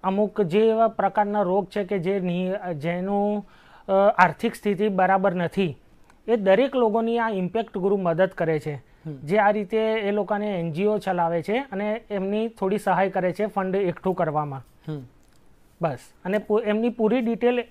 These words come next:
Speaker 1: બધાની એ ઇમ્પેક્ટ ગુરુ પહેલા ડિટેલ કલેક્ટ કરે છે, એ યોગ્ય હોય પછી જ એ આગળ વધે છે, સર.
Speaker 2: હમ.
Speaker 1: તો તમે
Speaker 2: અ-,
Speaker 1: કોઈ પણ પેશન્ટની ડિટેલ ઇમ્પેક્ટ ગુરુમાં પહેલા જ તમને બતાડવામાં આવે છે.
Speaker 2: હમ. તેના થકી આપને કઈ રીતે મદદ મળી છે?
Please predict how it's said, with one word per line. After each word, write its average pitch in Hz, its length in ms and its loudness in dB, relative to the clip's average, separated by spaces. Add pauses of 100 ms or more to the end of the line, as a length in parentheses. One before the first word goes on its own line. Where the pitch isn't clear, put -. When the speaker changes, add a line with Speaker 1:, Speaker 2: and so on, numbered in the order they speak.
(120)
Speaker 1:
બધાની 208 680 2 (100)
એ 214 40 2
ઇમ્પેક્ટ 214 500 2
ગુરુ 214 260 0
પહેલા 214 280 2
ડિટેલ 190 400 0
કલેક્ટ 220 380 -2
કરે 208 260 0
છે, 220 200 -6 (320)
એ 202 60 2
યોગ્ય 180 380 2
હોય 226 200 2
પછી 214 320 -2
જ 196 80 -2
એ 214 60 2
આગળ 165 260 0
વધે 139 280 -6
છે, - 140 -12
સર. 127 180 -14 (120)
Speaker 2:
હમ. 147 140 -10
Speaker 1:
તો 180 80 -2
તમે 185 260 0
Speaker 2:
અ-, 202 60 -6
Speaker 1:
કોઈ 247 200 8
પણ 269 180 0
પેશન્ટની 240 440 -2
ડિટેલ 220 320 -2
ઇમ્પેક્ટ 208 420 -2
ગુરુમાં 208 400 0
પહેલા 190 320 4
જ 214 140 -2
તમને 190 300 -2
બતાડવામાં 165 600 -2
આવે 135 180 -8
છે. 131 180 -14 (120)
Speaker 2:
હમ. 156 140 -10 (340)
તેના 202 180 2
થકી 233 260 0
આપને 214 260 4
કઈ 226 140 4
રીતે 226 160 0
મદદ 185 280 -2
મળી 156 220 -4
છે? 139 160 -14